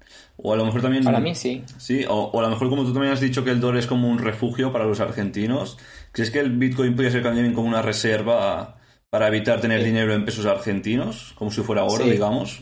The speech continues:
Speaker 2: Sí, sí, sí. Eh, sinceramente no lo sé en datos, no lo tengo contrastado en datos,
Speaker 1: Mm.
Speaker 2: pero a nivel personal a mí me pasó. Eh,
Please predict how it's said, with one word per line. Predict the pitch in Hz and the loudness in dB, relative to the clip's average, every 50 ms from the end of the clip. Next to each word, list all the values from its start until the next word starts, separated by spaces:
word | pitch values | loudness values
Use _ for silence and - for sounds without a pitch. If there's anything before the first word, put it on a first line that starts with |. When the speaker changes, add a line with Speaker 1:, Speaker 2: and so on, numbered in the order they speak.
| 220 226 - | -14 -14 -10
Speaker 2:
Sí, | 208 - - 131 127 123 | -6 0 2 4 4 4
sí, | 123 - 135 131 127 127 - - - - _ _ | 4 4 4 4 4 0 -4 -14 -20 -20 _ _
sí. | - - - 135 131 123 127 - - | -10 0 2 4 4 4 2 -2 0
Eh, | - 135 131 127 123 120 120 120 117 117 - - - _ | 2 4 6 8 8 8 8 6 4 2 0 -6 -10 _
sinceramente | - - - 131 123 131 143 143 143 139 147 151 151 151 151 | -14 -10 -8 -6 -4 0 2 2 4 4 2 0 0 -2 -2
no | 143 139 135 135 | 0 0 0 0
lo | 135 123 | 0 0
sé | - - 131 | -2 -4 -4
en | 127 | 0
datos, | 127 131 139 135 147 135 131 | 2 2 2 2 -2 -4 -4
no | 135 131 | -4 -4
lo | 139 135 | -4 -4
tengo | 135 143 135 127 120 | -4 -4 -6 -4 -4
contrastado | 123 117 117 123 113 - - 135 135 135 135 | -4 -6 -4 -6 -6 -4 -2 -2 -2 0 -2
en | 127 | 0
datos, | 127 127 127 117 110 101 - - | 2 2 4 4 2 0 -2 -6
Speaker 1:
Mm. | - - - _ _ | -12 -20 -20 _ _
Speaker 2:
pero | 131 123 120 120 120 120 120 120 120 120 117 117 120 120 120 120 - - - - - | -4 0 2 2 2 2 2 2 2 0 0 0 0 0 -2 -4 -8 -14 -20 -16 -12
a | 127 123 | -10 -6
nivel | 127 135 143 147 147 | -4 -2 -2 -2 -2
personal | 151 139 127 - 131 139 143 | -2 -4 -4 -4 -4 -4 -4
a | 131 | -4
mí | 131 131 | -4 -4
me | 127 120 | -4 -2
pasó. | 120 113 - 135 127 117 110 107 - _ _ | -2 -4 -2 -2 -4 -4 -4 -6 -12 _ _
Eh, | - 131 123 117 113 113 110 110 110 110 110 113 113 113 113 113 113 113 110 110 110 117 | -12 -8 -6 -4 -4 -4 -4 -6 -8 -10 -10 -10 -10 -10 -10 -10 -12 -12 -14 -16 -16 -18